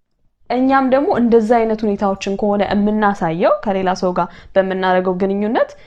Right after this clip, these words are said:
እነዛም ሰዎች የሚረዱት ኦኬ በቃ አይ ከኔ ጋር ማውራት አይፈልግም ማለት ነው። ይቅርታ፣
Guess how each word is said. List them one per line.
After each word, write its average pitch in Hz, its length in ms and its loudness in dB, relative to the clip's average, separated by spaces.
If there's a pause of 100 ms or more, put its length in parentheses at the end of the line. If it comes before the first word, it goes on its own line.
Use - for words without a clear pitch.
(380)
እነዛም 208 480 0
ሰዎች 208 340 0
የሚረዱት 220 640 0
ኦኬ - 200 -4 (160)
በቃ 269 200 0 (100)
አይ 175 160 -4 (120)
ከኔ 185 220 -8
ጋር 180 160 -4
ማውራት 175 320 -4
አይፈልግም 170 480 -8
ማለት 165 300 -10
ነው። 170 140 -14 (840)
ይቅርታ፣ 196 360 -2